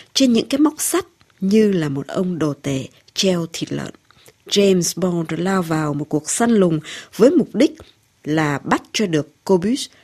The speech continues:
kẻ đã sát hại Grace, một nữ điệp viên xinh đẹp mà James Bond đã đem lòng yêu thương. Một lần nữa thì nhân vật chính ở trong truyện là James Bond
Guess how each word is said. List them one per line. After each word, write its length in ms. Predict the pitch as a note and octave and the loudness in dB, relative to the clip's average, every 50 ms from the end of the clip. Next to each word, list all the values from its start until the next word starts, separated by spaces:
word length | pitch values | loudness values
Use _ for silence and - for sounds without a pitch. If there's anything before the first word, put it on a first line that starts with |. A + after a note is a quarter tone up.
| _ _ _ - | _ _ _ -4
kẻ 240 | - D3+ B2+ - - - | -2 -2 -2 -2 -6 -6
đã 100 | - - | -6 -6
sát 240 | - - A3+ B3 - | -6 -4 -6 -6 -6
hại 200 | - - - - - - | -6 -8 -8 -8 -8 -6
Grace, 320 | E3+ F3 F#3+ A3+ C4 - - - - - - - _ _ | -4 -2 0 0 -2 -2 -6 -10 -12 -20 -20 -20 _ _
một 260 | - F3 F3 E3+ F3 E3 | 0 0 0 2 2 0
nữ 280 | E3 D#3+ E3 - - B3+ | 0 0 0 0 0 0
điệp 140 | B3+ F3 - - | -2 -2 -2 -2
viên 200 | A3 G#3+ G#3 G3+ | -2 -2 0 -2
xinh 280 | - - - B3+ A3+ F#3 | -4 -4 -4 -4 -2 -2
đẹp 200 | E3 D#3 C#3 - _ _ _ _ _ - | -2 -2 -4 -6 _ _ _ _ _ -12
mà 300 | D#3+ D#3+ D#3+ D3+ D3 D3 D3 | -8 -6 -4 -4 -4 -4 -6
James 360 | - - F3+ F#3 F3+ - - | -6 -2 -2 -2 -2 -2 -4
Bond 280 | - F3+ F#3 F3 E3+ E3 - _ - - _ - | -2 -2 0 0 -2 -4 -8 _ -18 -20 _ -8
đã 300 | - C#3 C#3 B2+ F2+ - | -4 -4 -4 -4 -4 -4
đem 200 | F#3 G3+ G#3 G3 | -2 -2 -2 0
lòng 240 | F3+ D#3+ C#3+ C3 A#2 - | 0 -2 -2 -4 -6 -8
yêu 220 | - - F3+ F3 - | -6 -4 -2 -2 -2
thương. 280 | - F3+ F3+ E3+ D#3+ D3+ - _ - - - - - - _ - | -4 -4 -4 -4 -4 -6 -10 _ -20 -20 -18 -18 -18 -10 _ 0
Một 120 | F#3+ D#3+ | 2 2
lần 220 | D#3 D3+ D3 C#3+ D3 | 2 2 0 0 0
nữa 240 | D3+ F2 - C#4 D4+ | 0 2 2 2 0
thì 140 | - F3+ D#3 | 0 -4 -4
nhân 180 | D3+ F3+ F#3+ F3 | -2 -2 -2 -2
vật 140 | - - - - | -4 -8 -6 -2
chính 200 | - E3 G3 D4 | -2 0 0 0
ở 80 | F4 - | 0 -2
trong 160 | - C#3+ F3 F3 | -2 -4 -4 -4
truyện 260 | - - D3 F2+ - - | -2 -2 -2 -2 -2 -4
là 80 | C#3 C#3+ | -6 -8
James 340 | - - D#3 D#3+ D#3+ - - | -4 -2 -2 -2 -2 -4 -2
Bond 240 | F3 F3+ F3 E3+ E3 | 0 2 2 0 -2